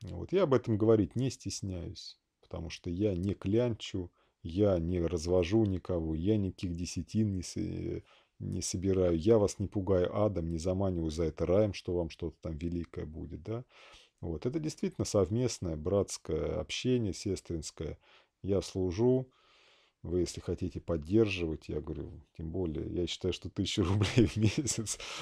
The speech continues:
наверное, это небольшие деньги, а для меня это действительно получается возможность жить, существовать и продолжать то служение, которым я занимаюсь. Я считаю, что я свои деньги с лихвой отрабатываю, да уж, если так на то пошло,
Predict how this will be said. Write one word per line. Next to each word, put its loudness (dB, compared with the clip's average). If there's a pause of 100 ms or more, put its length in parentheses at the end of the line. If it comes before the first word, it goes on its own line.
(160)
наверное, 4
это -6
небольшие -2
деньги, 0
а 0
для 0
меня -2
это -4
действительно -4
получается -4
возможность -4 (760)
жить, 0
существовать -2 (600)
и -4
продолжать -2
то -6
служение, -6
которым -8
я -8 (260)
занимаюсь. -6 (220)
Я 6
считаю, -2
что -4
я 4
свои 0
деньги 0
с -12
лихвой 0
отрабатываю, -6
да -4
уж, -8
если -6
так 2
на -2
то -2
пошло, -4